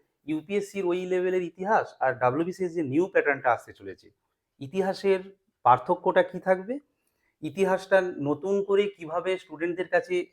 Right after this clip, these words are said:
এসে হাজির হবে? ইতিহাসটাকে তারা অ্যাপ্রোচ করবে কি করে? এবং আরও একটা কথা, আহ, simultaneously, প্যারালালি ইতিহাসের দিক থেকে সেই ডাব্লিউবিসিএস আর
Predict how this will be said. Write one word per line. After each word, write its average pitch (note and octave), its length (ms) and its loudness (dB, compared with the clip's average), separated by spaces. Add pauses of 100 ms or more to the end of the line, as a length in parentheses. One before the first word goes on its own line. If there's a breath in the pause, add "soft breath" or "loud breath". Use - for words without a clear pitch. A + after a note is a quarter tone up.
(160)
এসে D3+ 240 -6
হাজির C#3 300 2
হবে? F3+ 300 0 (420)
ইতিহাসটাকে B3 640 4
তারা A#3+ 280 0
অ্যাপ্রোচ B3 560 2
করবে A#2 280 -2
কি F#2+ 140 -20
করে? - 300 -20 (1400)
এবং D#3+ 380 2
আরও D#3+ 180 6
একটা F#3+ 260 2
কথা, A#2+ 240 -6
আহ, - 1120 -14 (280)
simultaneously, D#3 960 0 (120)
প্যারালালি D3 640 4 (420)
ইতিহাসের G3+ 600 2
দিক - 220 -10
থেকে D#3 420 -4 (500)
সেই D#3+ 400 -4
ডাব্লিউবিসিএস E3+ 760 2
আর D#3 80 -2